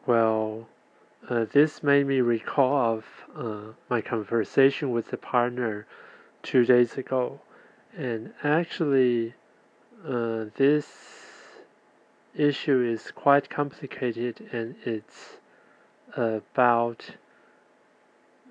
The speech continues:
uh, uniqueness and, uh, quantity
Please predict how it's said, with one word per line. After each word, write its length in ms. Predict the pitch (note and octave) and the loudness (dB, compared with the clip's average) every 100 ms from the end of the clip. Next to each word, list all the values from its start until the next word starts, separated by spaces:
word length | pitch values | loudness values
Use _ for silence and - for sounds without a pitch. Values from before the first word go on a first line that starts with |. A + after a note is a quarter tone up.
| - | -10
uh, 600 | A#2+ A2+ G#2+ G#2+ G#2+ A2 _ _ | -8 -6 -8 -10 -12 -16 _ _
uniqueness 1300 | A#2 A2+ G#2+ B2 D3+ E3 - D3+ B2+ G#2+ A2 - - - - _ _ _ _ _ _ _ _ _ _ _ _ _ _ _ _ _ _ _ _ _ | 0 2 2 2 2 0 -6 -6 -4 -4 -8 -14 -20 -20 -20 _ _ _ _ _ _ _ _ _ _ _ _ _ _ _ _ _ _ _ _ _
and, 580 | C#3+ A#2+ A2+ G#2+ G#2 A2 | -4 -2 -2 -4 -10 -4
uh, 320 | A2 G#2 G#2 G#2 _ _ _ _ _ - | -4 -4 -10 -14 _ _ _ _ _ -14
quantity 1040 | - C#3 D3+ - D3+ - C3 A2 A2 | 2 4 4 2 0 0 -4 -4 -4